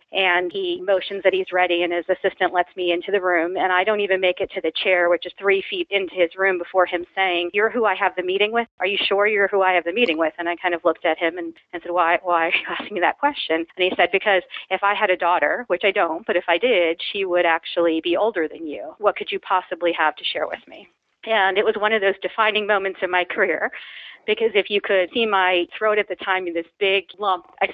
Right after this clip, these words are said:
swallowed to try and find courage from somewhere, ground myself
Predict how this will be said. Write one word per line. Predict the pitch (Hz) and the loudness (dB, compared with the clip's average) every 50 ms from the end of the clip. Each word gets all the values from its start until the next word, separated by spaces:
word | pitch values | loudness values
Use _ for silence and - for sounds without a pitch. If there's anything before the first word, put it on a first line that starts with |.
| - | -4
swallowed | - 208 190 190 196 180 175 180 175 | -2 0 0 2 2 2 2 0 0
to | 190 | -2
try | 180 - 196 180 | -2 0 0 0
and | 170 175 - | 0 0 0
find | 180 180 180 - | -2 -2 -2 -2
courage | - - 190 196 185 - - - | -2 0 0 0 0 -2 -6 -8
from | 175 170 170 - | -8 -10 -8 -2
somewhere, | - 170 175 165 175 175 170 185 - - - - - - - - - - _ - | -2 -2 -2 0 0 0 0 0 -4 -8 -20 -20 -20 -20 -20 -20 -20 -18 _ -4
ground | - 180 185 185 190 | 0 2 2 2 2
myself | 190 196 196 - - 190 180 185 | 2 0 0 0 0 2 2 0